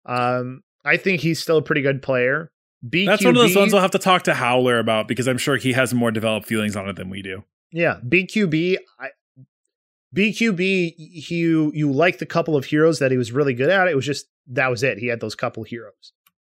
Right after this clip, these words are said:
Speaker 1: Um, I think that was always the problem with Big Q B. Um, he's,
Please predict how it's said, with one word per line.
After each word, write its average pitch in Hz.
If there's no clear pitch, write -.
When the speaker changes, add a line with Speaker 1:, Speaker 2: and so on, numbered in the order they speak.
Speaker 1:
Um, 104
I 131
think 151
that 143
was 135
always 135
the 127
problem 123
with 110
Big 113
Q 110
B. 98
Um, 113
he's, 135